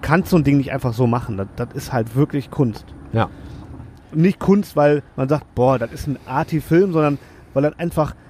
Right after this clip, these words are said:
Speaker 1: ein krasses Handwerk ist, sowas so zu machen. Äh, du musst eine ganz klare Linie verfolgen. Und wie du sagtest, du darfst eben nicht die Story verlieren.
Speaker 2: Ja.
Speaker 1: Und, und gerade weil du die, und gerade das ist,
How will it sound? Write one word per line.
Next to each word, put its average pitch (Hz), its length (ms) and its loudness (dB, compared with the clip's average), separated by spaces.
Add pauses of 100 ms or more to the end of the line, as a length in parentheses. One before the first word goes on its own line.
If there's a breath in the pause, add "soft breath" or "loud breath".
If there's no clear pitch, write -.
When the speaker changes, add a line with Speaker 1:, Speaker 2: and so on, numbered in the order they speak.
(800 loud breath)
Speaker 1:
ein - 180 -14
krasses - 520 -2
Handwerk 170 400 0
ist, 131 240 -6 (220)
sowas 151 500 0
so 175 160 2
zu 156 160 0
machen. 160 360 -4 (1300 loud breath)
Äh, 131 280 4 (160)
du 143 100 0
musst 165 160 2
eine 160 100 0
ganz 196 260 2
klare 196 260 2
Linie 190 260 2
verfolgen. 104 500 -4
Und 143 160 0 (180)
wie 143 240 0
du 180 100 2
sagtest, 175 420 0
du 135 60 -2
darfst 143 260 2
eben 160 400 2
nicht 247 240 2
die 143 40 -6
Story 101 280 -8
verlieren. 98 360 -10 (160 loud breath)
Speaker 2:
Ja. 120 120 -4 (460 loud breath)
Speaker 1:
Und, 160 180 2
und 165 200 -2
gerade 185 480 2
weil 180 200 6
du 190 80 2
die, 170 240 0 (280 loud breath)
und 156 160 -8
gerade 165 320 2
das 165 280 -2
ist, - 220 -12